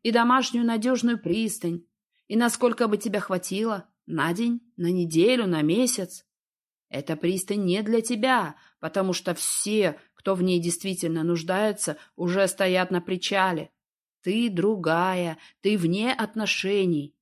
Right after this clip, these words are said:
ты особенная. Тебя никогда и никто не будет ждать, потому что тебе это совсем не нужно». «Господи, да откуда тебе-то знать?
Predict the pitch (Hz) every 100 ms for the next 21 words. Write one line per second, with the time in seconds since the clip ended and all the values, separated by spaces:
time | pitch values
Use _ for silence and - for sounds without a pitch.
0 | _ 170 196 214 - 139 - - 202 233
1 | 247 202 180 156 156 143 _ _ _ -
2 | 233 247 262 285 302 247 220 226 269 285
3 | 294 214 220 226 202 202 190 180 220 196
4 | - _ _ _ 180 202 190 175 - 170
5 | 185 160 208 - 175 - - 175 165 -
6 | 208 208 214 190 220 226 196 - - -
7 | _ _ _ _ _ 214 254 - 226 202
8 | 190 220 226 - 269 247 247 254 233 269
9 | 226 190 190 180 170